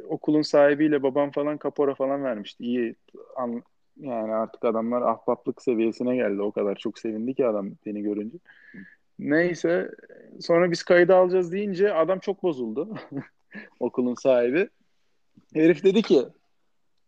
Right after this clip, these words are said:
"Eğer," dedi, "şimdi oğlunuzu alırsanız kaydını bir daha," dedi, "bu spor kul-, yani bu okulun," spor kulübü de var o aynı okulun, "ne okuluna alacağız oğlunu ne de spor kulübünde herhangi bir bağlantısı olmayacak," dedi adam,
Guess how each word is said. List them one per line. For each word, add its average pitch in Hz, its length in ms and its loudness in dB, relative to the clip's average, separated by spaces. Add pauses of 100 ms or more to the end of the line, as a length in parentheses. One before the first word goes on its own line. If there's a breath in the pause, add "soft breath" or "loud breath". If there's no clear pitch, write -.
(160)
"Eğer," 185 320 6
dedi, 185 160 -6
"şimdi 196 280 -8
oğlunuzu 180 420 -2
alırsanız 180 500 -4
kaydını 160 520 -2
bir 175 100 -6
daha," 180 260 2
dedi, 160 280 -6
"bu 185 260 -6 (260)
spor - 440 -6
kul-, 156 320 -4
yani 123 340 -4
bu 185 160 2
okulun," 175 360 0
spor 143 340 -2
kulübü 139 240 0
de 147 40 6
var 113 140 4
o 101 140 2
aynı 107 220 -4
okulun, 180 460 -10 (260)
"ne 165 340 -4
okuluna 175 640 2
alacağız 135 460 4
oğlunu 143 760 2
ne 170 140 4
de 175 80 6
spor 170 340 0
kulübünde 156 420 0
herhangi 165 300 2
bir 147 140 0
bağlantısı 156 460 4
olmayacak," 139 440 -4
dedi - 160 -14
adam, - 200 -16